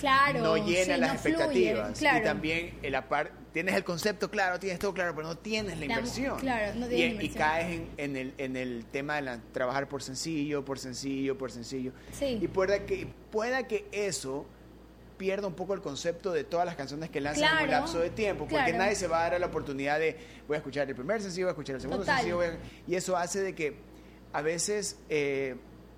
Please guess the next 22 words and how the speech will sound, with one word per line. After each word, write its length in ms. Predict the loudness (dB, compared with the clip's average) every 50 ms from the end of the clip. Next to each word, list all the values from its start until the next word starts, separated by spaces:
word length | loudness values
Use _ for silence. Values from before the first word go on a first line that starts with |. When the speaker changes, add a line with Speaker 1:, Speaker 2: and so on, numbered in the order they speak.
| -20 -20 -20 -20 -20 -20 -20 -14 -6
Speaker 2:
y, 120 | -2 0 0
y 320 | 0 -2 -4 -6 -6 -4
voy 300 | -2 0 0 2 0 0
también 300 | 0 0 0 0 -2 -4
con 180 | -4 -4 -2 0
la 100 | 0 -2
comparación 560 | -2 0 0 0 0 0 -2 -2 -4 -2 0
de 200 | 0 0 0 0 -4 -10 -20 -20 -20 -10 -4
por 180 | -4 -4 -2 -2
qué 340 | -2 -4 -2 -4 -6 -8 -12 -18 -20 -20 -20 -20 -20 -14 -10
nos 180 | -8 -6 -6
comemos 400 | -4 -4 -4 -4 -4 -4 -4 -4 -4
una 200 | -4 -4 -4 -4
serie 320 | -4 -4 -4 -2 -2 -2
de 60 | -2
Netflix 460 | -2 -4 -6 -6 -6 -6 -6 -4 -4 -4
en 100 | -4 -4
una 180 | -4 -4 -4
noche, 440 | -4 -2 -4 -4 -4 -6 -8 -10 -10 -12 -12
en 100 | -10 -6
un 140 | -6 -4 -4
día, 340 | -4 -2 -2 -2 -2 -2 -4